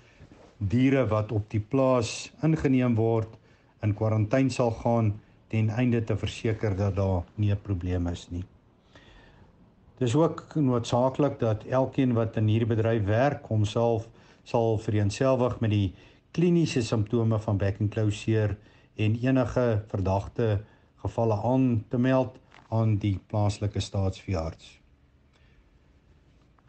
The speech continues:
Die Nasionale Dieregesondheidsforum is steeds ook baie bekommerd oor die vorige uitbrekings van back and claw seer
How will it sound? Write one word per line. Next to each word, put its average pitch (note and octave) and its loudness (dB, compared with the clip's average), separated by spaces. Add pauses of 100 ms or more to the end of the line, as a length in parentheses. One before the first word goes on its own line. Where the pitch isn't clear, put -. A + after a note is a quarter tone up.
(180)
Die B2+ 0
Nasionale C3+ 4
Dieregesondheidsforum B2+ 0
is G#2+ 0
steeds B2 -2
ook A#2 -2
baie A2+ 0
bekommerd A#2+ 0
oor A2+ 2
die G2+ 2
vorige C#3+ 0
uitbrekings B2 -2 (320)
van A2+ -2
back G#2+ 0
and A#2 -2
claw A#2+ 0
seer A#2+ 0